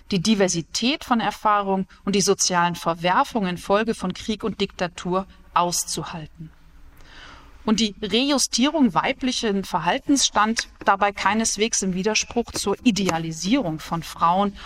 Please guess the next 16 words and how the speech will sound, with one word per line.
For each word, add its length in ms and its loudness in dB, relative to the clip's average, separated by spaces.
und 200 -4
ihrer 380 0
weiblichen 640 -4
Schaffenskraft. 880 -4
So 120 2
kursierte 480 2
im 120 2
westdeutschen 600 0
Nachkriegspazifismus 1400 0
ein 140 0
stark 520 2
überhöhtes 600 0
Mütterlichkeitsideal, 1200 -2
das 220 -2
auf 180 0
essentialistische 1120 -2